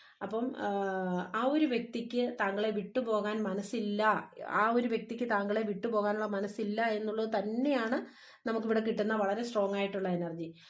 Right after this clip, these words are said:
പക്ഷേ ആ ഒരു വ്യക്തി ഇപ്പോൾ നേരിട്ട് പറയാനായിട്ട് എന്തോ സാഹചര്യം കൊണ്ട് ആ ഒരു വ്യക്തിക്ക് സാധിക്കുന്നില്ല, അല്ലെ ആ ഒരു വ്യക്തി ധൈര്യപ്പെടുന്നില്ല എന്നുള്ളതാണ്. ആ,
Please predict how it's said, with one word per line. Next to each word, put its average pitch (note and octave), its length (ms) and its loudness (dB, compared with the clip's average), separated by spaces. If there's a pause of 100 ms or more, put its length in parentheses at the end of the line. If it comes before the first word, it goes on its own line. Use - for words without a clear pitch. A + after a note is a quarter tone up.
(160)
പക്ഷേ G#3+ 260 4
ആ B3 100 6
ഒരു G#3+ 180 4
വ്യക്തി G3+ 300 -2
ഇപ്പോൾ G3+ 260 -2
നേരിട്ട് F#3 360 0
പറയാനായിട്ട് G#3+ 800 0
എന്തോ A3 300 2
സാഹചര്യം A#3 600 2
കൊണ്ട് A#3 140 2
ആ G#3+ 60 4
ഒരു G#3+ 180 2
വ്യക്തിക്ക് G#3+ 320 -4
സാധിക്കുന്നില്ല, G#3+ 680 0
അല്ലെ G3+ 280 0
ആ F#3+ 80 0
ഒരു G3 160 -2
വ്യക്തി G#3+ 420 -2
ധൈര്യപ്പെടുന്നില്ല G3 760 0
എന്നുള്ളതാണ്. D#3+ 560 -4 (520)
ആ, F3 60 -4